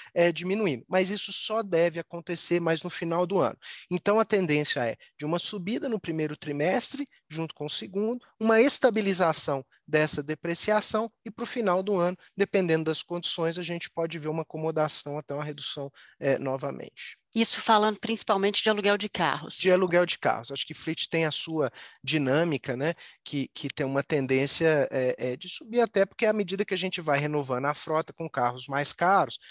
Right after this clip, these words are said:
Speaker 1: a renovação do fleet é um pouco mais lenta. Essa tendência aqui no fleet é, é, é positiva por um período um pouco maior.
Speaker 2: E, e, Daniel, pegando a segunda parte da sua pergunta em relação à taxa de ocupação,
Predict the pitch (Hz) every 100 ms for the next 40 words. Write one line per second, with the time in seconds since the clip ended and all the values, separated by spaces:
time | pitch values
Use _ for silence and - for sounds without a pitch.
0 | - 139 156 160 160 156 165 160 - 170
1 | - 185 - 147 165 170 180 170 156 -
2 | - - - 160 170 - 180 143 139 -
3 | 156 - 139 139 - - 156 - 151 151
4 | - - 151 139 139 131 - 135 - 156
5 | 151 - - 139 147 - 139 139 139 127
6 | 131 123 127 - - - - _ _ _
7 | _ _ _ - 220 226 214 214 208 220
8 | 226 - 196 220 226 - 202 202 196 185
9 | 185 - 170 185 180 180 190 202 190 196
10 | 185 180 185 175 175 - 175 175 - 170
11 | 160 214 208